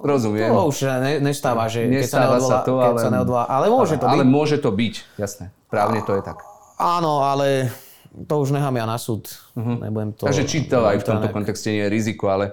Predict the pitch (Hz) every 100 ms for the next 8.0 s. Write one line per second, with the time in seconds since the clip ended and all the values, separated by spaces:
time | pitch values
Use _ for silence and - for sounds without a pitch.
0 | - - - - _ _ _ _ _ -
1 | 104 113 117 120 - 135 151 139 104 95
2 | 101 135 - - 110 113 113 110 - _
3 | _ _ _ _ _ _ _ _ _ _
4 | _ _ _ _ _ _ _ - 160 160
5 | - 113 107 98 98 104 98 85 - -
6 | - 101 101 - 95 98 98 92 92 95
7 | 92 92 90 - - _ 82 87 92